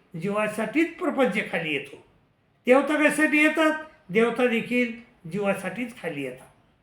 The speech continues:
जीवाला सुख देण्यासाठी. आणि जीव कशाला खाली येतो?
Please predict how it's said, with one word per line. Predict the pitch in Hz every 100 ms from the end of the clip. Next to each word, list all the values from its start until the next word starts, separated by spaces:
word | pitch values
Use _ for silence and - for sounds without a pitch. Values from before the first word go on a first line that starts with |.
| -
जीवाला | 165 180 175 170 - - -
सुख | - 247
देण्यासाठी. | 190 170 156 143 - - 139 - - -
आणि | 185 147
जीव | 202 285
कशाला | 302 269 285 285
खाली | 233 240 285
येतो? | 285 320 311 311 -